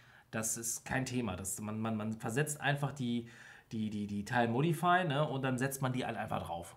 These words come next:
Und dann kann man sich den arrangieren, wie man möchte, den Knaben. Ja. Äh, ansonsten, wie gesagt, keine Fehlfarben. Also nichts, was da in meinen Augen nicht tatsächlich hingehören könnte.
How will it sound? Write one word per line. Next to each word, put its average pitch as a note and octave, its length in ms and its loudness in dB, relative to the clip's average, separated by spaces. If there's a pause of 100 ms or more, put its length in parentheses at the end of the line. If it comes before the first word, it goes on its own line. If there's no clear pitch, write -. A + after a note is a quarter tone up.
(160)
Und A2 80 -10
dann G#2+ 140 -6 (160)
kann C3 100 -4
man B2 140 0
sich A2+ 80 -8
den B2 120 -4
arrangieren, A2+ 440 -2
wie A#2 40 2
man G#2 160 0
möchte, F#2 240 -6
den F#2 140 -10
Knaben. - 320 -14 (1300)
Ja. B2+ 720 4
Äh, C3 40 -2 (480)
ansonsten, F3+ 640 2 (880)
wie - 80 -2
gesagt, A#2+ 400 0 (600)
keine G#3 580 6 (240)
Fehlfarben. G2 600 -2 (220)
Also C3 300 4
nichts, D#3 340 2
was E3 200 4
da D3+ 100 2
in C3+ 140 0
meinen C#3+ 260 6
Augen C3+ 300 2
nicht C#3+ 240 0
tatsächlich B2+ 520 0
hingehören A#2 640 2
könnte. G#2 420 -2